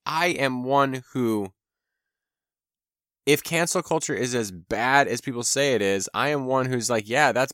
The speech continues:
bullshit." Like, to go back in someone's Twitter and be like, "Hey, this person believed this and that. Um, he shouldn't be allowed." Like, if a comedian tweeted this,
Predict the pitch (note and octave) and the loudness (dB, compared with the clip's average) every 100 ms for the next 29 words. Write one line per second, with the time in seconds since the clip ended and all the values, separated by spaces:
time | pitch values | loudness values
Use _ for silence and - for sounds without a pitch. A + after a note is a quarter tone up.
0 | - B2 D#3+ - F2+ D#2 G#2 G#2 - - | -8 -8 -6 -4 -4 -4 -2 -4 -4 -18
1 | - - - - B2+ C#3 D3 C#3 C3 B2 | -20 -20 -18 -6 0 2 6 4 4 0
2 | C3+ A#2 - - B2 A#2+ A#2+ A2 G#2+ A2 | 0 0 -4 -2 2 4 4 2 0 2
3 | C3+ B2+ A#2+ - A#2+ G#2+ G#2+ A2 F#2+ G#2 | 2 2 0 -2 -4 -4 -4 -4 -2 -4
4 | - G#2 G#2 G#2+ G2 - - - - - | -4 -4 0 0 -2 -8 -20 -20 -20 -6
5 | G2 F#2+ F#2 F2+ F2 - - A2+ A2 B2+ | 0 2 2 -2 -8 -16 -8 -6 -2 -2
6 | A2+ A2 G#2+ G#2 G#2 G#2 G2+ G2 G2+ A2 | -2 0 2 4 4 4 2 -2 -4 -6
7 | - B2+ A#2+ A#2 G#2 C3 A#2 A2 A2 A2+ | -4 -2 0 0 -2 -4 -2 0 0 -2